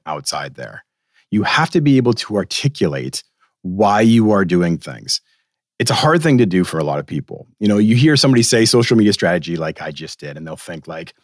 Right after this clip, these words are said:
"I'm gonna do fun stuff." You gotta go deeper than that. And you have to be able to talk in a way, in a language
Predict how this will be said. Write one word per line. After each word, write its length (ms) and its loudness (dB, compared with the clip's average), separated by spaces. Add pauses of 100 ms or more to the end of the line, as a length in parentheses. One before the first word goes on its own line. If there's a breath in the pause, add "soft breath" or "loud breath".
(240)
"I'm 120 0
gonna 200 4
do 200 4
fun 280 4
stuff." 480 -4 (480)
You 80 -14
gotta 260 0
go 200 4
deeper 340 0
than 140 -8
that. 240 -14
And 100 -10
you 60 -6
have 160 -2
to 80 0
be 160 2
able 180 2
to 60 0
talk 360 -2
in 60 0
a 100 4
way, 320 0
in 140 -8
a 80 -4
language 600 0